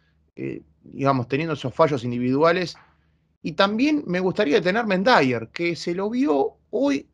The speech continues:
como en partidos anteriores, veníamos destacando su solidez, su solvencia, su seguridad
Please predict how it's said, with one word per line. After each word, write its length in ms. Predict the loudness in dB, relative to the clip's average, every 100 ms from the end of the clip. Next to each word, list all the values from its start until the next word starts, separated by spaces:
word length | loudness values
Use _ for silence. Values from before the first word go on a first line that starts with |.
| _
como 320 | -2 2 4
en 200 | 2 -2
partidos 560 | 2 2 2 -2 0 -2
anteriores, 800 | -4 -4 0 2 2 0 -4 -8
veníamos 400 | -4 -2 0 0
destacando 480 | 2 2 2 -2 -4
su 160 | -6
solidez, 720 | -6 -2 0 2 2 2 -4 _ _ _
su 100 | -10
solvencia, 800 | -2 2 6 6 6 2 0 0 -6 _ _
su 140 | -14
seguridad 720 | -4 -2 2 6 6 6 0